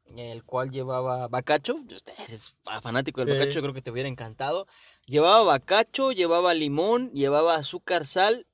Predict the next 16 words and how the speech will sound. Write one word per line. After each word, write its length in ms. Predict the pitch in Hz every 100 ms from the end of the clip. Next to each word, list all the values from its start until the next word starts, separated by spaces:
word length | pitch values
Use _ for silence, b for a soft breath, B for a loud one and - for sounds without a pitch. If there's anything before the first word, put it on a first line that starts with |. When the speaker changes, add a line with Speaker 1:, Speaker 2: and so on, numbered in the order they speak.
| _
Speaker 1:
bastante 580 | - 95 - 151 143 127
hielo, 260 | 147 196 190
por 160 | 143
supuesto. 520 | 139 - 185 - 233 247 B B B
Llevaba 340 | 143 147 185 190
jarabe, 1040 | - 156 156 180 185 190 190 180 151 123 113 - 135 _ _ -
Speaker 2:
Blanco, 260 | 117 139
Speaker 1:
jarabe 260 | 123 135 147
natural, 340 | 160 170 196
Speaker 2:
sirope. 160 | 233 -
Speaker 1:
jarabe 220 | 151 156
natural, 340 | 160 160 170 196
ajá, 240 | 170 202
exactamente. 680 | 196 170 170 202 202 233 262 b b b b
Y 260 | 160 196 208
llevaba 540 | 170 151 151 156 160